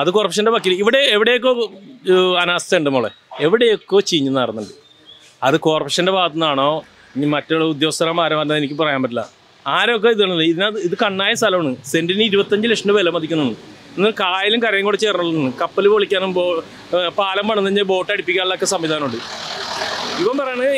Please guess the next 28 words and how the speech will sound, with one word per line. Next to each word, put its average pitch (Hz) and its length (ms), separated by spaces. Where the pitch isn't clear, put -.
ഇപ്പം 233 200
സർക്കാർ 226 680
എനിക്ക് 214 240
എഴുതി 208 260
തന്നേനാണ് 165 400
ഈ 160 100
പത്ത്, 196 180
പന്ത്രണ്ട്, 202 440
പതി-, 196 380
പതിനേഴ് 190 300
സെന്റ് 190 140
സ്ഥലം. 151 320
അതിലാല് 190 320
പതിനൊന്ന്, 208 420
പതിനൊന്ന് 202 380
സെന്റ് 233 180
സ്ഥലം 220 240
കോർപ്പറേഷന്റെ 175 400
സ്ഥലമാണ്. 143 320
ബാക്കി 165 280
അഞ്ചര 185 380
സെന്റ് 208 200
സ്ഥലം 196 240
കേന്ദ്ര 180 300
ഗവൺമെന്റിന്റെ 185 380
സ്ഥലമാണ്, 151 280
പോർട്ടിന്റെ 170 440
സ്ഥലമാണ്. 131 260